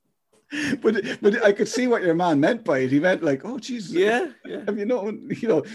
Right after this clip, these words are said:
Speaker 1: surely you don't count me
Speaker 2: Yeah.
Speaker 1: as a friend. Have you, like, it's terrible that you've no one you can <laughs> talk to 'cause you're famous or whatever."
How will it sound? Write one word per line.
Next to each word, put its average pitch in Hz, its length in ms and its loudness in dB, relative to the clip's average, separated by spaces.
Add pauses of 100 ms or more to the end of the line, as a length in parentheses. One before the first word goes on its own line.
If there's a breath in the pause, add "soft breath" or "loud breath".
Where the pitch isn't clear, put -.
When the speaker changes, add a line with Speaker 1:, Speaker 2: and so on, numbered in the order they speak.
(140 loud breath)
Speaker 1:
surely 233 360 2
you 135 140 4
don't 147 180 0
count 120 220 -2
me 160 180 0
Speaker 2:
Yeah. 220 60 0
Speaker 1:
as - 100 -14
a 110 60 -18
friend. 107 340 -4
Have 120 160 -6
you, 160 120 -6
like, 165 320 -2
it's 156 140 -14
terrible 190 360 -2
that 135 100 -8
you've 139 80 -2
no 156 160 2
one 160 160 -4
you 147 60 -2
can 120 200 -6
<laughs> - 140 -12
talk - 240 -4
to - 140 -10
'cause 165 240 -4
you're 190 100 -6
famous - 480 -6
or 120 80 -12
whatever." - 420 -12